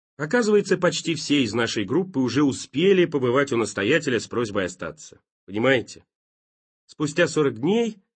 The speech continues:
мы покинули храм. На обратном пути нам встретилась группа людей, жаждущих исцеления,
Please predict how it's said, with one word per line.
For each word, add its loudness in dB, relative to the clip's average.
мы 0
покинули -2
храм. -10
На 0
обратном 0
пути 0
нам 4
встретилась -2
группа -2
людей, 0
жаждущих -4
исцеления, -2